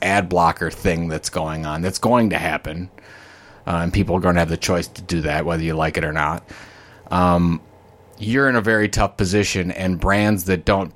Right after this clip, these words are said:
companies that aren't supported by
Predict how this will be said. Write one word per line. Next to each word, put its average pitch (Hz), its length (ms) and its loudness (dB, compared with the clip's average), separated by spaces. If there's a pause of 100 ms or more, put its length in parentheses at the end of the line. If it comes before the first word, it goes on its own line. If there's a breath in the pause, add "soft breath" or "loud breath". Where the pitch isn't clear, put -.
companies 113 580 2
that 98 180 2 (180)
aren't 110 360 2 (120)
supported 98 720 0 (180)
by 87 460 0